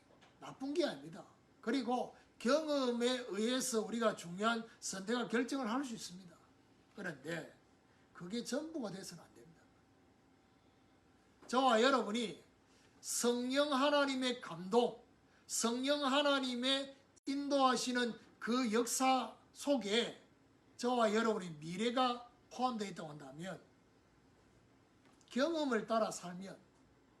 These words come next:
성령의 감동 자체가 소멸될 때가 있습니다. 그렇죠? 지금까지 없었던 하나님의 성령의 감동이 저와 여러분에게 올 수 있어요. 성령의 감동과 그 역사가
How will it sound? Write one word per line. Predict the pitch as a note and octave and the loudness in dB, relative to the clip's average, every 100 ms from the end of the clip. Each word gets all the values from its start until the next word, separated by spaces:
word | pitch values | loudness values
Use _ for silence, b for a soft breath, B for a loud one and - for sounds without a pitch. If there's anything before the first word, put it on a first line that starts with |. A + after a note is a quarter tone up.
| _ _ - | _ _ -12
성령의 | - A#3 A#3+ A#3+ C4+ C#4+ - | -4 -2 0 -2 -2 -2 -4
감동 | D#3 D3+ E3 A3 B3 A#3+ | -10 -12 -8 -6 -6 -8
자체가 | F3+ E3+ G#3 G3 | -10 -10 -10 -10
소멸될 | - D#4+ D4 E3 C#3 | -8 -6 -6 -8 -12
때가 | - | -20
있습니다. | - - _ _ _ _ _ _ _ _ _ _ _ - | -20 -20 _ _ _ _ _ _ _ _ _ _ _ -6
그렇죠? | D#4 - F3 D3 - _ _ _ B B B | -4 -4 -6 -10 -14 _ _ _ B B B
지금까지 | B - D#4+ F4+ F4 E4+ D4+ A#3 | B 4 6 6 4 4 4 4
없었던 | B3 F3+ C#4+ - - D#4 D4+ - B B | 2 2 0 0 2 2 2 -8 B B
하나님의 | D#4 D#4+ D4 C#4 C4 | 4 6 6 4 2
성령의 | A#3+ B3 B3+ C#4 D4+ D#4 | 2 0 -2 -2 0 -2
감동이 | - F3 G#3 B3+ D4 C4 | -2 -6 -2 -2 -2 -2
저와 | C#4 D4 C#4 | 2 4 4
여러분에게 | A#3+ D4 C#4+ B3 B3 A3 A3 - | 4 2 2 0 -4 -6 -8 -2
올 | E4 | -2
수 | F4+ D4+ | -2 -4
있어요. | F#3 D3 - - _ _ _ _ B B B | -8 -14 -20 -20 _ _ _ _ B B B
성령의 | - C4+ C#4 D4 D#4+ D#4+ D#4 | 0 0 2 2 2 2 2
감동과 | - G3+ A#3 C4 C4+ C4+ | 0 -2 0 0 2 2
그 | - B3 | 2 0
역사가 | C4+ - D4 B3+ G#3 | 0 0 0 2 -2